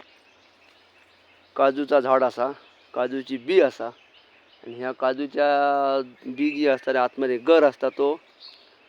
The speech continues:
पौष्टिक असता. त्या काजूच्या गरापासून बरेचसे असे खाद्यपदार्थ तयार केले जातात.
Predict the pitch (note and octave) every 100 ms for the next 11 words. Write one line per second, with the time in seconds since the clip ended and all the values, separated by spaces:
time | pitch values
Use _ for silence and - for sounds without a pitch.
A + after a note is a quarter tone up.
0 | _ _ _ F3+ G3 E3 - E3+ C3 -
1 | C3 C3 C#3 C3+ C#3 C3+ D3 C3+ C#3+ C#3
2 | C#3+ C#3 C#3+ D3 D3 C#3 D3+ D3+ - D3
3 | C#3 C#3+ C#3+ C#3+ _ _ _ _ _ -
4 | D3+ D3 D3+ C#3 C#3 C#3 C#3 C3+ C3+ C3+
5 | B2+ A#2+ -